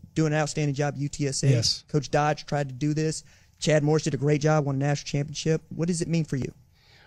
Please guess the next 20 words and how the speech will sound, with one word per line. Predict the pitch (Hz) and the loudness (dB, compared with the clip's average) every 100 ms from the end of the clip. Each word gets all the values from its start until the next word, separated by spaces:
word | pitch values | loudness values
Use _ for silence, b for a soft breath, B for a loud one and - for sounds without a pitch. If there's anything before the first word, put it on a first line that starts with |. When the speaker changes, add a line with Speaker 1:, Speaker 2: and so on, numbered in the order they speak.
| b b | b b
Speaker 2:
Well, | 156 160 156 | 12 12 10
you | 160 143 | 6 6
know, | 131 | 6
Jeff | 120 170 180 | 8 8 8
and | 135 | 6
I | 131 127 123 117 110 - - | 4 6 4 2 -4 -8 0
are | 127 120 110 101 _ _ _ _ _ _ - | 2 2 0 -4 _ _ _ _ _ _ 2
really | 143 151 147 | 8 10 10
close | 123 147 127 | 6 2 2
friends, | - 135 120 113 | 2 2 2 0
and | 123 | 4
we | 139 185 | 6 6
talk | - 202 - | 6 4 4
about | 156 147 | 6 8
it | |
all | 131 131 | 8 6
the | 117 | 6
time. | 151 127 107 117 | 4 4 0 2
You | |
know, | 123 117 | 2 2